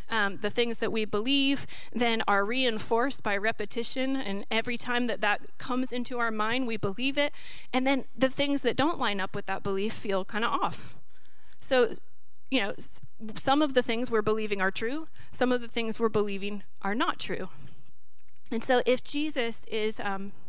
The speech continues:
the truth and the Word of God is true,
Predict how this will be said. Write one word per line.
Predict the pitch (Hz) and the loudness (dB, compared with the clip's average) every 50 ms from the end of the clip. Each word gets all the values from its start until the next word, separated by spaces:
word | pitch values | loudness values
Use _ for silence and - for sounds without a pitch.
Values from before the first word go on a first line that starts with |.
| - - - - - - - - - - - - - - - - | -2 -2 -2 -2 -2 -4 -4 -4 -4 -4 -4 -4 -4 -4 -2 0
the | - 208 | 0 0
truth | - - - 196 247 349 - - - - - - - - - - - - - - - - | 0 2 2 0 0 0 -2 -2 -2 -2 -2 -2 -2 -2 -2 -2 -2 -2 -2 -2 -2 0
and | - 226 | 2 2
the | 233 233 | 4 4
Word | 226 226 220 214 | 4 4 4 4
of | 196 202 | 2 0
God | 202 226 226 262 285 262 | 0 0 2 2 2 2
is | 226 208 - - | 2 0 0 0
true, | - - 208 190 185 185 208 | 0 0 0 0 0 0 -2